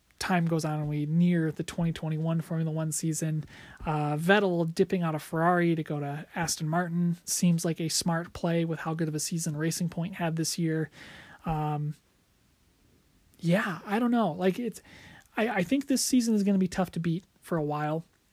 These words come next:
But knowing what we know this year, going into next year with the driver changes, with the continued advancement of the midfield teams,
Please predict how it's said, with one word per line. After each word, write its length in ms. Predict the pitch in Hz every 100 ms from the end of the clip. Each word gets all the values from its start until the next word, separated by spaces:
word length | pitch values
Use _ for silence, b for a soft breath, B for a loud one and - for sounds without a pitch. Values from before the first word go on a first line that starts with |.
| _ _ _ _ _ - _ -
But 200 | 185 208
knowing 400 | 185 196 214 220
what 160 | 196 190
we 100 | 185
know 160 | 170
this 240 | 165 - 175
year, 160 | 156
going 300 | 156 170 175
into 120 | 170
next 300 | 160 147 -
year 100 | 156
with 140 | 147 147
the 80 | 160
driver 360 | 156 180 180
changes, 680 | 175 180 170 165 160 147 - -
with 140 | 156
the 140 | - 151
continued 640 | - 147 - 202 202 196
advancement 640 | 214 160 160 160 - 165 190
of 160 | 147
the 60 | 147
midfield 460 | 160 165 - 165 165
teams, 440 | 156 147 139 -